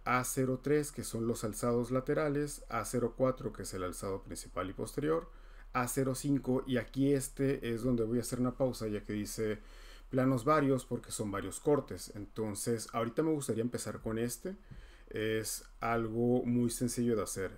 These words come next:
Si nos vamos por ahí a lo que es el nivel uno diez,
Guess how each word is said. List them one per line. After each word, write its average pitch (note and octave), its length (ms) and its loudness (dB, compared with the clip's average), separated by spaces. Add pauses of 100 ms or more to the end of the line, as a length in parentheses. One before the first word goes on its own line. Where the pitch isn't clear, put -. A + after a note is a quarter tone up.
(100)
Si A2 220 -6
nos G#2 200 -4
vamos C#3 320 0
por D#3+ 160 -2
ahí B2 460 4
a G2+ 100 -4
lo F#2+ 160 -6
que F#2+ 280 -2
es - 220 -8
el F#2+ 200 -6
nivel G2 460 -4
uno A2 260 -4
diez, A#2 460 0